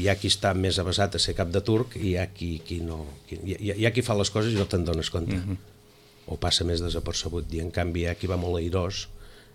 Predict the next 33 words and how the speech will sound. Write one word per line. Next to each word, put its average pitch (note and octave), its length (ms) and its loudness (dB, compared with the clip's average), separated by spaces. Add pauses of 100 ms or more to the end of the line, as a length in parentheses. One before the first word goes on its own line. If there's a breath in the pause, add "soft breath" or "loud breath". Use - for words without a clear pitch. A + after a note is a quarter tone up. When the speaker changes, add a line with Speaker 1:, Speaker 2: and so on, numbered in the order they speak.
Speaker 1:
i, F2+ 200 -4 (720)
i E2+ 120 -6
el E2+ 120 -2
seu F2+ 260 2
afany, F#2 320 2 (360)
no G2+ 220 4
de A2 80 2
protagonisme, F2 640 -2
però F2 240 -4
sí F2+ 200 -4
de, E2+ 220 -4
de, E2+ 280 -6
de E2 160 -6
que F#2 80 -2
es - 80 -2
noti F2+ 220 0
de F2 100 -6
qui F2+ 100 -4
sigui, F#2 360 0 (380 loud breath)
doncs E2+ 340 -4
el E2+ 100 -4
fa E2+ 160 -2
provocar E2 640 -2
segons E2+ 360 -4
quines E2 260 -6
actuacions D#2+ 680 -6
que E2 100 -4
no E2 120 -6
són E2 240 -8
massa D#2+ 340 -8
correctes, - 580 -8
no? A2 140 0
Speaker 2:
Mhm. G2+ 160 -2